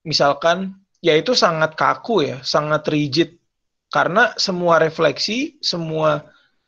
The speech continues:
upaya manusia untuk mengeksplorasi akalnya, ya itu harus dikontrol keimanan, harus dikontrol Tuhan gitu. Sehingga, eh, apa ya, diskursus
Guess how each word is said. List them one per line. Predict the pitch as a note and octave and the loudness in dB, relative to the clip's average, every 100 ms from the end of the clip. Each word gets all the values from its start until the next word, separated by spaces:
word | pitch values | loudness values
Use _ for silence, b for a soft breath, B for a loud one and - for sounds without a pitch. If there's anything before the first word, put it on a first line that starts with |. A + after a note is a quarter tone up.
| _ | _
upaya | F3+ E3 D#3+ D#3+ D#3+ | -2 2 4 6 4
manusia | D#3+ D#3+ D3+ D#3+ D3+ | 2 0 0 0 0
untuk | D3+ D3+ - | -4 -6 -6
mengeksplorasi | D#3 D3+ D3+ - D3 C#3+ C3+ - | -6 -8 -8 -2 0 2 0 -2
akalnya, | D3 - C#3+ C3 D#3 B3 D#4 _ _ _ _ _ - | -2 0 0 0 -2 -6 -8 _ _ _ _ _ 0
ya | D#3+ | 2
itu | D#3 D3 D#3 | 2 -2 -6
harus | - G3 F#3 - | -2 -2 0 -2
dikontrol | F3 F#3 F3 E3+ E3+ | 2 2 2 2 2
keimanan, | F3 D#3 D#3 F#3+ A#3 E3 G3+ | 2 -2 0 0 0 -4 -8
harus | - D3+ D#3 D3 | -4 -4 -2 -4
dikontrol | C#3+ C#3+ C#3 C#3+ C#3+ C#3 _ _ | -2 -2 0 0 0 -2 _ _
Tuhan | - G#3+ E3 D3+ E3 | -2 0 2 -2 -4
gitu. | C3+ C#3+ - _ _ _ _ _ _ _ _ _ _ _ _ | -12 -16 -20 _ _ _ _ _ _ _ _ _ _ _ _
Sehingga, | - - D#3 D3 A#3 C4+ - _ _ _ _ _ _ _ _ - | -6 0 0 4 4 2 -4 _ _ _ _ _ _ _ _ 0
eh, | D#3+ D#3+ D#3+ E3 b _ _ - _ | 2 4 2 -4 b _ _ -20 _
apa | - - E3+ | -8 -2 0
ya, | C#3+ D3+ | 0 -4
diskursus | F3 E3 - E3 D3 F#3+ G#3 - | -4 -4 0 -2 0 -4 -4 -8